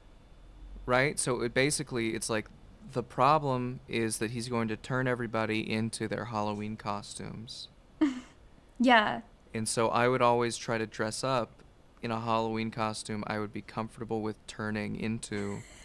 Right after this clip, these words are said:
Speaker 1: I still do this to this day because, uh, I don't love my body,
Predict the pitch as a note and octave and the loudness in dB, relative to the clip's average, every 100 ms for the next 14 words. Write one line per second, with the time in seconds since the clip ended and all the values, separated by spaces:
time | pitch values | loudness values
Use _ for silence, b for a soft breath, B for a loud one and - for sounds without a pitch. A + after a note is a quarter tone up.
0 | B B B B2+ D#3 - - G3 A3 C#3+ | B B B 4 6 2 6 6 8 6
1 | F3+ A#2+ A2+ A#2 - D#3 D#3 C3+ - C3+ | 4 4 2 0 -2 0 2 0 0 2
2 | C3 A2 G#2+ B B B B - A#2+ - | 2 0 -2 B B B B -6 -4 2
3 | C3 C3 B2+ B2 - - - - - - | 4 4 2 0 -4 -8 -20 -18 -8 2
4 | B2+ B2+ B2 - - C#3 E3+ C#3+ A#2 A2 | 6 8 8 6 6 8 8 8 4 4
5 | G#2+ G#2+ A2 G#2 G#2 A2 A2+ C3 D3+ | 2 2 2 0 2 4 4 2 -2